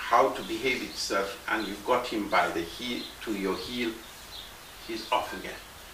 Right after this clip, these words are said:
Don't worry about that. From birth to death,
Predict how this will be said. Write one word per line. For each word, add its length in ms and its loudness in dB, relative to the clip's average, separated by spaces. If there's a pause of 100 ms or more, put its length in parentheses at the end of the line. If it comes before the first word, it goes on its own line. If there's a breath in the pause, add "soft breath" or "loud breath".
(300)
Don't 320 6
worry 340 4
about 380 -6 (140)
that. 160 -10 (680)
From 320 4
birth 600 8 (680)
to 180 2
death, 500 -2